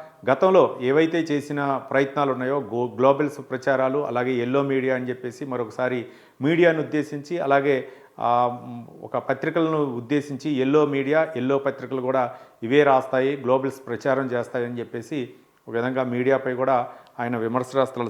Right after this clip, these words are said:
సంధి-, సంధించడం జరిగింది. ఇక వైపు పద్నాలుగు లక్షల కోట్లు అప్పు ఉందని చెప్తూనే మరోవైపు సూపర్ సిక్స్ పథకాలు అన్నారు. ఇక సూపర్ సెవెన్, సూపర్ టెన్ కూడా అని అన్నారు. ఇవి ఎలా అమలు చేస్తారో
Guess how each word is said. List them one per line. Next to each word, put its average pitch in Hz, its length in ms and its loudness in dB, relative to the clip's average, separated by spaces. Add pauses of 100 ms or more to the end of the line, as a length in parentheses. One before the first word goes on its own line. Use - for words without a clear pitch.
సంధి-, 117 420 -8 (200)
సంధించడం 123 440 -2
జరిగింది. 101 380 -6 (400)
ఇక 143 120 4 (540)
వైపు 170 260 6
పద్నాలుగు 156 520 6
లక్షల 160 260 2
కోట్లు 165 380 2
అప్పు 139 240 2
ఉందని 156 180 -2
చెప్తూనే 139 400 -2
మరోవైపు 143 440 2
సూపర్ 147 340 0
సిక్స్ - 280 -8
పథకాలు 135 360 2
అన్నారు. 139 260 -2
ఇక 139 340 2
సూపర్ 170 420 2
సెవెన్, 165 440 -2 (380)
సూపర్ 151 300 2
టెన్ 147 240 0
కూడా 147 220 6
అని 143 100 2
అన్నారు. 135 420 2 (340)
ఇవి 135 380 0 (300)
ఎలా 143 340 6
అమలు 143 220 0
చేస్తారో 143 560 2